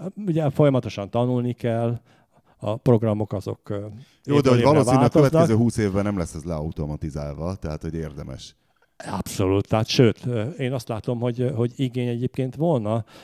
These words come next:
Speaker 1: ö, főleg, ö, jó szakértőkre, tehát, hogy, ö, a-, amit mondtam, hogy ugye, ö, szakértői társadalomnak is van egy része, aki megelégszik egy ilyen, ö, alacsonyabb, ö,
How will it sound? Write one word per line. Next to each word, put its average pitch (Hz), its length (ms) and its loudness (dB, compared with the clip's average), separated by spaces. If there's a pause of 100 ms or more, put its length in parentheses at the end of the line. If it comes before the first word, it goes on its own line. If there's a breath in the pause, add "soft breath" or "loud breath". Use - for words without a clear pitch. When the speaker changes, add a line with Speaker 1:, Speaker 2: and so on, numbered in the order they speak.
(160 loud breath)
Speaker 1:
ö, 147 120 -8 (360)
főleg, 107 400 -2
ö, 107 200 -2 (1040)
jó 120 220 2
szakértőkre, 107 880 -6
tehát, 107 340 -8
hogy, 117 220 -4
ö, 120 80 -2
a-, 123 320 -6
amit 123 200 -10
mondtam, 113 340 -4
hogy 110 200 -4
ugye, 113 240 -2 (500 loud breath)
ö, 120 140 -6 (200)
szakértői 117 460 -6
társadalomnak 117 1600 -6
is 113 140 -8
van 117 160 -4
egy 107 140 -6
része, 113 360 -2
aki 113 340 -4 (220 loud breath)
megelégszik 110 680 -4
egy 104 280 -4
ilyen, 107 360 -6
ö, 110 40 -10 (760)
alacsonyabb, 107 760 -6
ö, 110 140 -2